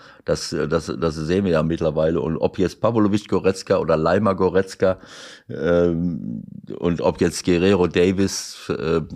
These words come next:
wenn ich solche Leute hab, dann ist es doch klar, dass ich dann, dass ich da auch mal, äh, drauf zurückgreife. Das ist, äh, ja,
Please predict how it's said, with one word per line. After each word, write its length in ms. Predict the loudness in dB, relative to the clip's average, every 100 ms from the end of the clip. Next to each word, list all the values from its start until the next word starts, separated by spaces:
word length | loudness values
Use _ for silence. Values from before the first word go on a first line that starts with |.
| -12 -14 -20 -6
wenn 100 | 0
ich 100 | 2
solche 240 | 4 4 6
Leute 380 | 6 4 2 0
hab, 180 | 0
dann 160 | 0 2
ist 100 | 2
es 120 | 0
doch 180 | -2 -2
klar, 240 | 0 2
dass 220 | 2 0 -4
ich 80 |
dann, 320 | -4 -2 -2 -6
dass 160 | -8 -10
ich 80 | -2
da 100 | 0
auch 160 | 0
mal, 880 | 0 2 2 0 -2 -4 -2 -4 -4 -8
äh, 60 |
drauf 240 | -6 -4 -4
zurückgreife. 640 | -2 -2 -2 -4 -4 -4
Das 180 | -6 -6
ist, 560 | -6 -8 -8 -10 -8 -4
äh, 340 | -2 -2 -4 -8 -16 -20 -20 -20 -20 -20 _ _ _ _ -20 -20 _
ja, 300 | 0 0 0